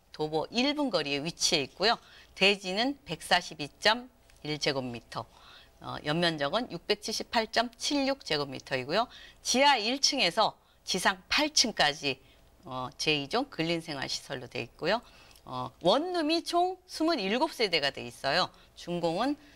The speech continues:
어, 이천십 년 좀 됐죠. 사월 준공이 완료되어 있고, 어, 매매가가 이십사억 원입니다. 근데, 어, 예전에 조금 저렴한 금액으로 이거를,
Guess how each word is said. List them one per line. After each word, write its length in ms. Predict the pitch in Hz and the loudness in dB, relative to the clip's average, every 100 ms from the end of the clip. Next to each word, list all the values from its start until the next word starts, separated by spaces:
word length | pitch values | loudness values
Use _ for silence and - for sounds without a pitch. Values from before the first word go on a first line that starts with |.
| - - - | -20 -20 -16
어, 160 | 135 135 | -10 -6
이천십 580 | 175 - 226 233 - 330 | -6 -2 0 2 2 2
년 400 | 285 135 - _ _ _ - | 2 0 -4 _ _ _ -6
좀 180 | 220 | -4
됐죠. 440 | 196 151 - 226 247 | 0 -2 0 0 0
사월 380 | - 190 196 175 | 2 2 2 0
준공이 420 | - 156 156 165 | -6 -4 -4 0
완료되어 640 | 113 147 208 208 151 131 | 0 2 0 -2 0 -2
있고, 360 | 127 - 190 - - - - - | -2 0 0 0 -8 -20 -18 -2
어, 180 | 127 135 | 0 0
매매가가 640 | - 185 262 330 - 262 294 | 2 4 4 2 2 4 4
이십사억 720 | 220 190 226 - 359 359 277 | 2 -2 -6 2 6 6 2
원입니다. 580 | 175 151 131 127 151 - - _ - | -6 -8 -10 0 0 0 -8 _ -16
근데, 320 | 135 160 151 - - - | 0 0 0 -6 -20 -16
어, 200 | - 139 139 | -8 -6 2
예전에 580 | 208 262 294 247 214 202 | 4 4 2 4 2 2
조금 460 | 202 254 - 233 | 0 0 -2 -2
저렴한 580 | 180 160 220 269 247 226 | 2 4 4 4 2 -2
금액으로 540 | 185 180 165 165 202 | -2 0 0 0 2
이거를, 720 | 170 147 147 143 151 147 202 | 2 2 0 0 0 2 0